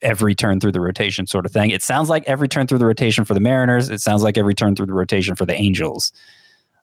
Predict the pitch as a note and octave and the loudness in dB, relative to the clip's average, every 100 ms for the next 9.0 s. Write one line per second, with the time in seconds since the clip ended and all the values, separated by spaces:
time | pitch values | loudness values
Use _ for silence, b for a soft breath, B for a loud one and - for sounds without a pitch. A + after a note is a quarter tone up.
0 | - - E2 - A2 _ _ _ _ _ | -6 -4 -2 -6 -12 _ _ _ _ _
1 | _ _ - F2 F#2 - G2+ G#2 G2+ G2+ | _ _ -2 0 0 0 0 0 0 -2
2 | F#2+ - A#2+ B2 C3 B2 B2 A2 A2 - | -4 -4 -2 -2 -2 -2 0 0 -2 -2
3 | A#2 G2 G2 - _ _ _ b b b | 0 2 0 -6 _ _ _ b b b
4 | b b _ _ B2 C#3 - - C#3 G#2+ | b b _ _ 0 0 0 -2 -2 0
5 | A#2 - G#2+ G#2 G2 F#2+ - _ _ _ | -2 -2 0 2 2 0 -4 _ _ _
6 | _ _ - A#2 A#2 A2 A#2+ G#2 G#2 F#2 | _ _ -6 0 0 2 0 2 0 0
7 | G2+ G2 F#2+ F#2 F2+ - F#2+ F2+ D2+ - | 0 0 0 0 -4 -2 -2 0 -2 -2
8 | F2 F2 F2 - D2+ E2+ - - - - | -4 0 0 -2 -2 -2 -2 -4 -8 -10